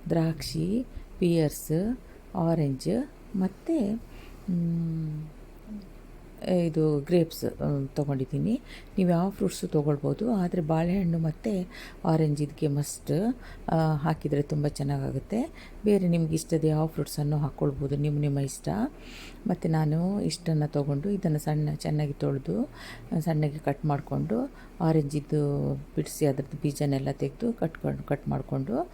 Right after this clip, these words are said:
ನೋಡಿ ಎಲ್ಲನೂ ಹೀಗೆ ಸಾಧಾರಣ ಒಂದೇ ಸೈಜಲ್ಲಿ ಎಲ್ಲ ಫ್ರೂಟ್ಸನ್ನು ಕಟ್ ಮಾಡ್ಕೊಳ್ಳಿ. ಸ್ವಲ್ಪ ಚಿಕ್ಕ ಚಿಕ್ಕದಾಗಿ ಕಟ್ ಮಾಡಿಕೊಂಡ್ರೆ ಚೆನ್ನಾಗಿರುತ್ತೆ. ಹಾಕಿ ಒಂದು ಬೌಲಲ್ಲಿ ಎಲ್ಲ ಫ್ರೂಟ್ಸನ್ನು ತೊಗೊಂಡಿದ್ದೀನಿ, ಕಟ್ ಮಾಡಿ ಇಟ್ಕೊಂಡಿದ್ದೀನಿ.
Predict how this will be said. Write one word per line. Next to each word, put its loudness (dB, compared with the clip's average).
ನೋಡಿ 4
ಎಲ್ಲನೂ 4
ಹೀಗೆ 0
ಸಾಧಾರಣ 2
ಒಂದೇ 2
ಸೈಜಲ್ಲಿ 0
ಎಲ್ಲ 0
ಫ್ರೂಟ್ಸನ್ನು -2
ಕಟ್ -6
ಮಾಡ್ಕೊಳ್ಳಿ. 0
ಸ್ವಲ್ಪ 0
ಚಿಕ್ಕ 2
ಚಿಕ್ಕದಾಗಿ 0
ಕಟ್ -2
ಮಾಡಿಕೊಂಡ್ರೆ 0
ಚೆನ್ನಾಗಿರುತ್ತೆ. -2
ಹಾಕಿ 2
ಒಂದು 6
ಬೌಲಲ್ಲಿ 2
ಎಲ್ಲ 4
ಫ್ರೂಟ್ಸನ್ನು 0
ತೊಗೊಂಡಿದ್ದೀನಿ, 0
ಕಟ್ 0
ಮಾಡಿ 2
ಇಟ್ಕೊಂಡಿದ್ದೀನಿ. -2